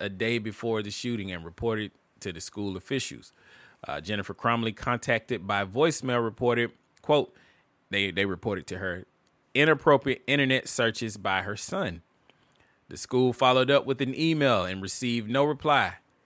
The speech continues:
Investigators found Jennifer Crumley texted her son on the day saying, this is the day of him Googling, you know, ammunition. "L O L, I'm not mad at you,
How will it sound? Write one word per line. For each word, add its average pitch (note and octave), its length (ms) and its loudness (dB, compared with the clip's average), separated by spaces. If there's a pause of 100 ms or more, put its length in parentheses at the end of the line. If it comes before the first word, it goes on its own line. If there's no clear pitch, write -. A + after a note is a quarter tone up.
(320)
Investigators A2+ 800 2
found G#2 360 0
Jennifer G#2+ 300 -6
Crumley A2 540 -2
texted - 540 -8
her C3 160 -2
son C3 480 -2 (420)
on D3 260 2
the C#3+ 60 0
day A#2+ 640 2
saying, F#2 640 -6
this F2 340 -8
is A#2+ 120 -10
the A#2+ 100 -4
day G2+ 340 -2 (280)
of E2+ 200 -10
him F#2 340 -8
Googling, F2+ 520 -6 (100)
you F#2+ 100 -8
know, D#2 200 -8
ammunition. F2+ 580 -8 (640)
"L C#3+ 200 8
O E3 180 8
L, A#2+ 360 8 (260)
I'm C#3+ 180 2
not D#3 220 8
mad C#3+ 320 6
at - 160 -4
you, F#2+ 200 -6